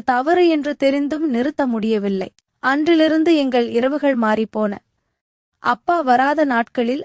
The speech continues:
அம்மா தூங்கிய பிறகு நானும் சித்தியும் ஹாலில் சேர்ந்து உட்கார்ந்து மெல்ல மெல்ல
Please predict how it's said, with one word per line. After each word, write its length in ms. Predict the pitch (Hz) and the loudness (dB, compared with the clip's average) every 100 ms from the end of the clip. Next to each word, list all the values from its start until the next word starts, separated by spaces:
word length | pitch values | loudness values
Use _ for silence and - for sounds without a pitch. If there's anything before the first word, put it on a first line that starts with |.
| - | -4
அம்மா 320 | 233 254 294 | -2 0 0
தூங்கிய 420 | 311 277 269 254 240 | 0 -2 -2 0 0
பிறகு 400 | 220 214 220 285 349 _ _ _ | 0 -2 -2 -4 -6 _ _ _
நானும் 480 | 220 226 247 311 359 | -2 0 2 2 0
சித்தியும் 520 | 330 269 - 240 254 285 | 0 -4 -4 -4 -4 -6
ஹாலில் 460 | - 214 202 - - | -2 -2 -2 -6 -4
சேர்ந்து 440 | 294 294 285 247 | 0 2 2 0
உட்கார்ந்து 560 | 214 208 254 220 208 214 208 _ _ | -2 -2 -2 -2 -2 -6 -12 _ _
மெல்ல 300 | 220 214 226 262 359 _ | -4 0 0 -2 -4 _
மெல்ல 320 | 220 220 240 | -4 -2 0